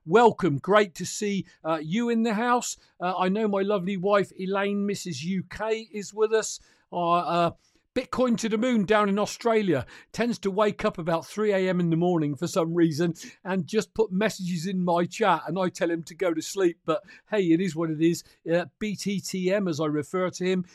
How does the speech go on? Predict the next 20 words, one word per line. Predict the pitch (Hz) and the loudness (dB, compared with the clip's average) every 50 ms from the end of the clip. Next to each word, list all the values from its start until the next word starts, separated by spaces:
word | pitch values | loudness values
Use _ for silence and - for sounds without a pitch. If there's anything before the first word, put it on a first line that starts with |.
| _ _ - | _ _ -6
If | 165 160 - | -6 -6 -2
you're | 185 190 190 208 | 0 0 2 4
in | 240 247 233 208 - - _ _ | 4 4 2 2 0 -2 _ _
the | 160 165 175 | -4 -4 -2
house, | 151 170 202 202 208 196 180 - - - - _ _ _ _ - | 0 4 4 6 6 4 2 -2 -6 -12 -12 _ _ _ _ 0
um, | 156 160 165 165 165 160 139 - _ _ _ - | 4 6 6 6 6 4 0 -4 _ _ _ 0
welcome. | 165 240 233 220 208 - - 220 208 202 190 208 - - | 4 6 6 6 6 4 4 4 4 4 2 0 -2 -4
If | 180 175 - | -6 -4 -4
you're | 185 175 | -6 -6
sleeping, | - - - 202 214 214 185 - - 214 208 202 180 - - - _ | -6 -4 0 2 2 2 2 0 0 0 0 0 -2 -6 -10 -8 _
that's | 185 196 180 - - | -2 -2 -2 -2 -2
the | 196 185 | -4 -4
common | - - 208 196 185 180 175 | 0 0 0 2 2 2 0
sense, | - - - 185 175 175 175 - - | 0 0 0 0 0 -2 -4 -8 -8
uh, | - 160 165 160 - _ _ | -4 -4 -4 -4 -6 _ _
thing | - 185 180 170 147 | -2 0 0 0 -2
to | - 175 165 | -2 -2 0
do. | 160 151 139 | 0 0 0
Yorkie | 147 175 220 240 233 - - 208 170 | 2 2 0 0 0 0 -4 -6 -2
Bitcoiner | - 226 208 - - - 214 208 208 208 214 214 202 | 0 0 0 0 -2 0 2 2 4 4 2 2 0